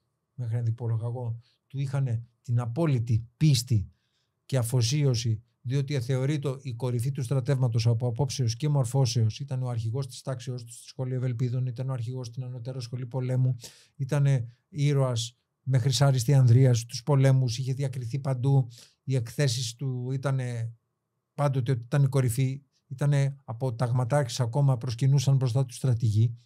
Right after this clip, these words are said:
τον θεωρούσανε το ηγετικό στέλεχος του στρατεύματος και τον θεωρούσανε το φυσικό αρχηγό τους όλοι οι αξιωματικοί από συνταγματάρχη και κάτω. Ξέ-, ήξερε λοιπόν ο Σπαντιδάκης ότι για να προκόψει η βασιλική ενέργεια πρέπει να έχουν τον Παπαδόπουλο μαζί τους.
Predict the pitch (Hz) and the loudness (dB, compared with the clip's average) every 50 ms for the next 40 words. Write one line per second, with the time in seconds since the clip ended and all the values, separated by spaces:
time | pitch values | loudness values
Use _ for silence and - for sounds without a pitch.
0 | _ _ _ _ _ - 143 131 120 135 135 135 143 139 - 156 151 147 143 147 | _ _ _ _ _ -10 -8 -6 -4 -4 -4 -4 -6 -8 -8 -8 -8 -8 -10 -10
1 | - _ _ _ _ _ _ _ _ _ _ _ _ _ _ _ _ _ _ 143 | -14 _ _ _ _ _ _ _ _ _ _ _ _ _ _ _ _ _ _ 4
2 | 139 135 123 127 127 113 117 113 - 160 135 - - 147 143 147 123 127 139 127 | 4 4 4 2 0 -2 -2 -2 -2 -2 -2 0 -2 -2 -2 -2 -4 -4 -4 -4
3 | 113 - - _ _ - 117 113 123 120 113 113 110 101 110 113 120 160 156 - | -6 -8 -14 _ _ -18 -8 -4 -2 2 4 4 4 4 4 2 0 -2 -6 -8
4 | 160 - 160 151 131 120 139 147 151 160 156 160 170 165 139 147 127 113 123 135 | -8 -8 -6 -6 -4 -4 -4 -6 -6 -6 -6 -6 -6 -6 -6 -8 -10 -10 -10 -12
5 | 139 139 170 160 131 131 143 127 156 160 156 - - 160 151 156 160 165 165 165 | -10 -8 -8 -8 -6 -8 -6 -6 -6 -8 -8 -12 -14 -14 -10 -8 -6 -4 -4 -4
6 | 165 165 - - 139 131 123 120 120 120 117 113 117 117 - _ - 113 113 - | -6 -8 -8 -6 -6 -4 -4 -2 0 2 2 0 0 -2 -8 _ -16 -10 -8 -6
7 | 127 123 120 113 113 113 165 160 - 151 - - 143 120 117 127 117 147 143 139 | -6 -4 -6 -6 -8 -8 -10 -10 -10 -10 -8 -8 -8 -6 -6 -8 -10 -10 -12 -14
8 | - 131 113 120 110 117 - _ _ _ _ _ _ _ _ _ _ _ _ _ | -14 -16 -12 -12 -12 -12 -12 _ _ _ _ _ _ _ _ _ _ _ _ _
9 | _ _ _ _ _ _ _ _ _ _ _ _ _ _ _ _ _ _ - - | _ _ _ _ _ _ _ _ _ _ _ _ _ _ _ _ _ _ -8 -6
10 | 170 170 160 170 170 151 - - 143 117 120 117 113 117 160 143 135 113 - 131 | -6 -4 -6 -6 -8 -10 -8 -6 -4 -2 0 0 0 -2 -2 -4 -4 -4 -4 -2
11 | 117 110 110 113 151 160 143 - 147 135 139 123 117 123 120 117 113 110 104 98 | -2 0 0 0 -2 -4 -4 -6 -6 -6 -4 -2 0 2 4 6 6 6 6 2
12 | - _ _ _ _ _ _ _ _ _ - 135 131 113 113 175 190 185 185 - | -2 _ _ _ _ _ _ _ _ _ -6 -4 -4 -4 -2 -2 -2 -2 -2 -6
13 | - 131 117 113 117 117 120 113 117 113 113 - 113 113 113 110 - - 135 123 | -6 -4 -4 -6 -4 -2 -2 0 0 0 0 0 2 2 2 2 0 -2 0 2
14 | 117 107 107 110 110 104 107 160 175 175 - 175 170 160 160 175 175 160 170 185 | 4 4 6 4 4 2 0 -4 -8 -8 -8 -10 -10 -6 -6 -4 -4 -2 -4 -4
15 | 170 165 160 170 170 165 165 143 127 113 110 104 107 104 101 107 110 - - - | -4 -6 -6 -6 -6 -8 -8 -6 -4 -4 -2 0 0 0 -2 -2 -4 -6 -12 -20